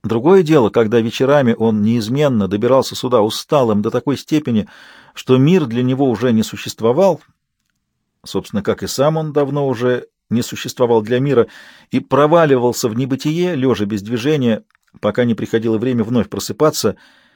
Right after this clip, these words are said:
Из десяти своих лет Элайджа четыре года прожил здесь, в подземельях. Он знал, что обосновался в завидном местечке. Когда они с сестрой впервые здесь укрылись,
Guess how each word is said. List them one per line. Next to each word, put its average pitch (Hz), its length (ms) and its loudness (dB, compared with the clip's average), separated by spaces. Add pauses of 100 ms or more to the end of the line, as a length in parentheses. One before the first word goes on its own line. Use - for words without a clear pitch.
(600)
Из 120 160 0
десяти 147 300 -4
своих 143 340 0
лет 165 400 -2 (480)
Элайджа 120 460 2
четыре 127 320 -2
года 147 260 0
прожил 135 320 -2
здесь, 92 320 -8
в - 80 -20
подземельях. 98 720 -8 (840)
Он 139 200 2
знал, 147 360 2
что - 180 -2
обосновался 110 640 0
в 98 80 -4
завидном 170 520 0
местечке. - 680 -8 (1000)
Когда 107 320 2
они 151 160 2
с - 60 -6
сестрой 143 380 0
впервые 139 400 -2
здесь 131 240 -6
укрылись, 160 560 -4